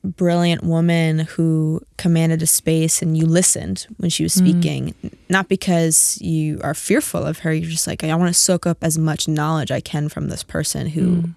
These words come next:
Speaker 1: is so willing to share in, in an experience," and just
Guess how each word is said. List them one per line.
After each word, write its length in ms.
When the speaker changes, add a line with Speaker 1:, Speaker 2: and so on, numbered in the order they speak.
Speaker 1:
is 120
so 140
willing 380
to 120
share 400
in, 300
in 100
an 120
experience," 680
and 180
just 220